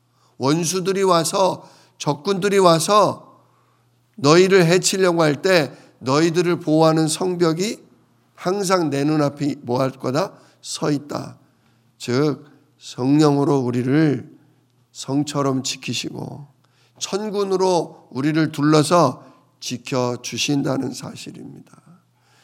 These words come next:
"너희들의 성벽이 무너지지 않도록, 너희들의 집의 담벼락이 무너지지 않도록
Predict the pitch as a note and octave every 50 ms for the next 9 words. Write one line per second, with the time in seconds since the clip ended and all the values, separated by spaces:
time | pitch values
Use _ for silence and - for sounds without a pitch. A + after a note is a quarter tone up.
0 | _ _ - B2 B2+ - D3+ E3 D#3+ F3 F3+ F#3 F3+ F3+ F3 - - - F#3 G3
1 | F#3+ G3 G3+ G3 F#3 G3 F#3+ F3+ F3+ F#3 F#3+ F#3+ F3+ F3+ F#3 F3 G3 F3+ D#3+ D#3+
2 | D#3+ E3 F#3 F#3+ G#3 G#3 E3+ D3+ - - - - - _ - B2+ C#3+ D#3+ F3+ F#3+
3 | F#3+ F#3+ F#3+ F#3+ F#3 - - - F#3 E3 F#3+ F#3 F3 - - D#3 D3 D3+ D3+ -
4 | F#3+ F#3 F3 E3+ D#3+ E3 D#3+ D3+ D3+ D#3 D#3 D#3 D3+ D#3 D3 D#3 D3+ C3 A#2+ A#2
5 | - B2+ B2 C3+ B2+ A#2 F#2+ - -